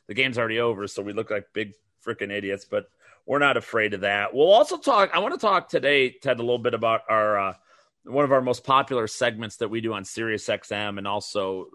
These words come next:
in our articles at Elite Fantasy, and that's the, the Daily Fantasy Sports Core Four, um, something we do for football season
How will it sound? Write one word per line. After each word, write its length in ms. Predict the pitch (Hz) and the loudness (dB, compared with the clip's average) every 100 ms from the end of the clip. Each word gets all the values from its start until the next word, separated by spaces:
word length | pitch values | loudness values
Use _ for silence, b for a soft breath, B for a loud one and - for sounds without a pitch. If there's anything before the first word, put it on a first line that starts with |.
| - _ | -20 _
in 200 | 110 101 | -10 -8
our 220 | 92 90 | -8 -6
articles 500 | 104 107 107 104 98 | -2 -2 -2 -8 -6
at 80 | 95 | -6
Elite 280 | 92 101 - | -6 -8 -6
Fantasy, 380 | 107 113 104 101 | -4 -4 -6 -8
and 80 | |
that's 160 | 110 - | -8 -6
the, 260 | 120 107 - b b - | -2 -2 -2 b b -8
the 140 | 120 | -6
Daily 480 | 98 - 139 156 156 | -4 2 4 4 0
Fantasy 600 | - 135 135 131 - 127 | 0 0 0 -4 -6 -8
Sports 380 | - 123 123 - | -6 -2 -2 -2
Core 400 | - 123 127 123 | -10 -2 0 0
Four, 540 | - 117 110 98 92 b b b - | -4 -6 -2 -4 -6 b b b -4
um, 480 | 101 98 98 98 95 | -2 0 -4 -10 -6
something 240 | 127 113 | -6 -4
we 80 | 113 | -6
do 100 | 107 | -6
for 160 | 101 101 | -10 -4
football 420 | 123 117 107 101 | -4 0 0 -2
season 560 | - 101 95 98 92 | -4 -10 -8 -10 -10